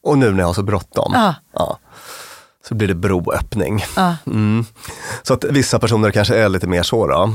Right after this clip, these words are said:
Speaker 1: "Varför ska alltid jag drabbas av broöppning?"
Speaker 2: Just det, just det.
Speaker 1: Men fjorton procent i hans studie och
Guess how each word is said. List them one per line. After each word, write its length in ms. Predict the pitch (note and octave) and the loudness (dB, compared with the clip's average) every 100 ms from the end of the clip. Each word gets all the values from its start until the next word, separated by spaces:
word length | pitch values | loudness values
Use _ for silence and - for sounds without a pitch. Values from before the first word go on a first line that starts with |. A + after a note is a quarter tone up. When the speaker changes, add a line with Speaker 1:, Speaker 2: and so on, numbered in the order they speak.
| A#2 | -2
Speaker 1:
"Varför 200 | A#2+ A#2 | -2 -2
ska 160 | G2+ G#2 | -2 -2
alltid 220 | G2+ G2+ | -2 -2
jag 280 | G2 F#2+ D2+ | 0 0 0
drabbas 300 | F2 E2+ F2+ | 0 -2 -2
av 60 | G2 | -2
broöppning?" 280 | G2+ G#3+ A#3+ | 0 0 0
Speaker 2:
Just 340 | G#3 - - | -2 -4 -2
det, 160 | E3+ E3 | -2 0
just 280 | F3+ - - | -2 -4 -4
det. 220 | D#3 E3 - _ | -2 -4 -12 _
Speaker 1:
Men 300 | C#3 B2+ B2+ | 2 2 2
fjorton 420 | - D#3+ A#2+ A2 | 0 0 0 0
procent 360 | G2+ E2+ F2+ G2+ | 0 -2 -2 0
i 40 | |
hans 180 | F2+ F#2 | 0 -2
studie 300 | - F#2+ G#2 | -4 -2 0
och 200 | G#2 | 0